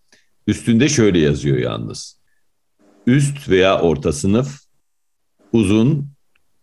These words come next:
pek şişman olmayan, beyaz, iyi yetiştirilmiş, Hristiyan, eğitimli,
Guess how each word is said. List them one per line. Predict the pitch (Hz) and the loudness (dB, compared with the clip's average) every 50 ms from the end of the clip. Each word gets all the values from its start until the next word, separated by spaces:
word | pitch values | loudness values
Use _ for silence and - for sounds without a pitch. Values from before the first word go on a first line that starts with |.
| _ _ | _ _
pek | - 120 104 90 | -4 -2 -2 -2
şişman | - - 98 87 - - 98 95 | -4 -4 -6 -4 -2 -2 0 2
olmayan, | 98 95 92 85 82 78 76 76 82 101 131 139 - - | 2 2 2 2 2 2 2 2 2 0 0 -2 -2 0
beyaz, | 101 101 104 101 92 90 113 113 - - - _ _ | 2 2 4 4 2 2 0 -2 -4 -8 -16 _ _
iyi | 107 110 117 117 107 | 0 2 2 2 2
yetiştirilmiş, | 101 98 - - - - 87 85 76 73 73 90 113 - - - - | 2 0 -2 -6 -6 -4 -2 0 0 0 0 0 -2 -2 -6 -8 -4
Hristiyan, | - 101 107 101 - - - 95 92 90 95 117 120 - - | -2 0 0 0 -2 -4 -2 0 2 2 2 2 0 -2 0
eğitimli, | 104 107 107 104 101 101 - 101 90 90 90 98 127 151 - - | 0 2 2 2 2 0 0 0 0 0 2 2 0 0 -2 -6